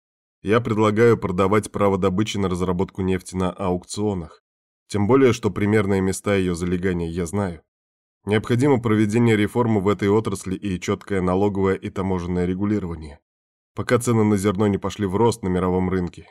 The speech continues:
необходимо закупить в Европе большое количество зерна,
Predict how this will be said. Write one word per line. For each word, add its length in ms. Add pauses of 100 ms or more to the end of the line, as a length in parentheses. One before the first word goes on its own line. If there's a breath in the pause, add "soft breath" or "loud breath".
необходимо 580
закупить 480
в 40
Европе 500 (520)
большое 440
количество 560
зерна, 520